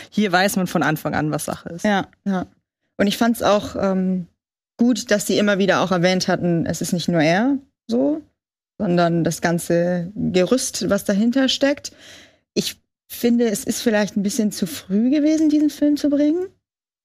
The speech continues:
Speaker 2: weil das alles noch so aktuell ist. Also ich hatte beim, ich konnte irgendwie den, es ist mir schwer gefallen,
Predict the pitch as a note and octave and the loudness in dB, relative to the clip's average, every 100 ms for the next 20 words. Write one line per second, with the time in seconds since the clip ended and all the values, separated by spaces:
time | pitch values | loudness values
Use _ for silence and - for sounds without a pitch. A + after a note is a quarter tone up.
0 | _ _ _ - F#3+ F#3+ F#3+ G3+ G#3 G3+ | _ _ _ -10 -4 0 2 2 0 -2
1 | - G3+ G3+ G#3 - - G3+ F#3+ F#3+ - | -2 -2 0 -2 -6 -4 -2 -2 -4 -6
2 | - - - F3+ A3 C4+ C#4+ C#4 - F#3 | -8 -8 -2 2 2 2 2 0 0 0
3 | G3 - A#3 A3 G#3+ G#3 - - - - | 0 0 0 2 2 0 -6 -10 -6 0
4 | B3 B3+ A#3 A#3+ A3+ A3 G3 - G#3 - | 2 2 2 2 2 0 -2 -2 -2 0
5 | A3 G#3 - G3 A#3+ C4 G#3+ G#3 G#3+ G#3 | -2 -2 0 0 2 -2 -2 0 0 -4